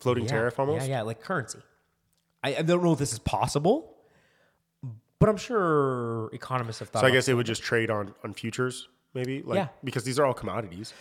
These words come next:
Speaker 2: Yeah, and so what we would do is, is it would still trade in, I think the international market is a commodity market. I think, like, you know, corn is in the international market and things like that.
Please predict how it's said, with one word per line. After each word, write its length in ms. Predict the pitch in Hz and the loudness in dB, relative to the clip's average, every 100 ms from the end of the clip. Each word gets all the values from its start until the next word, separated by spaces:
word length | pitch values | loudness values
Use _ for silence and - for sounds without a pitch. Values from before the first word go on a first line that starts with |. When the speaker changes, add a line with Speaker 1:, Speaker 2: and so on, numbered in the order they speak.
| - | -6
Speaker 2:
Yeah, 180 | 165 147 | 2 2
and 100 | 135 | 4
so 120 | 151 | 2
what 120 | 147 | 4
we 120 | 147 147 | 4 2
would 140 | 127 | 0
do 200 | 135 135 | 0 0
is, 180 | 120 117 | 0 -4
is 180 | 113 110 | -8 -6
it 120 | 135 | -4
would 160 | 123 - | -4 -4
still 200 | 147 160 | -4 -4
trade 320 | - 127 135 | -4 -4 -4
in, 200 | 131 113 | -8 -8
I 80 | 113 | -6
think 220 | 202 202 | -6 -6
the 120 | 131 | -8
international 540 | 127 120 107 110 - 104 | -6 -4 -4 -4 -6 -6
market 300 | 104 107 98 | -6 -6 -10
is 100 | 98 | -10
a 40 | |
commodity 440 | - 98 95 104 | -10 -8 -8 -8
market. 480 | 95 85 87 107 117 - | -10 -12 -8 -8 -8 -12
I 80 | - | -12
think, 260 | 113 104 | -12 -8
like, 220 | 104 98 | -8 -8
you 40 | 98 | -12
know, 80 | 87 | -14
corn 380 | - 127 113 | -8 -4 -4
is 100 | 110 | -6
in 60 | 101 | -8
the 140 | 98 | -10
international 500 | 101 95 95 95 101 | -10 -10 -10 -10 -12
market 360 | 92 90 - 101 | -12 -12 -12 -14
and 100 | 92 | -14
things 180 | 95 92 | -16 -16
like 140 | 87 | -14
that. 260 | 92 101 | -12 -12